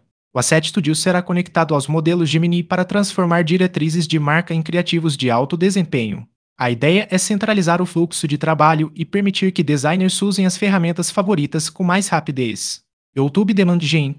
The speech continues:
alcance e resultados. O YouTube continua a ser um espaço-chave para marcas, com novas formas de usar I A para facilitar a descoberta por criadores.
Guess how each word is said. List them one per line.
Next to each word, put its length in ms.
alcance 520
e 80
resultados. 680
O 60
YouTube 500
continua 540
a 20
ser 180
um 80
espaço-chave 720
para 200
marcas, 640
com 140
novas 360
formas 340
de 100
usar 260
I 80
A 100
para 200
facilitar 600
a 60
descoberta 640
por 160
criadores. 880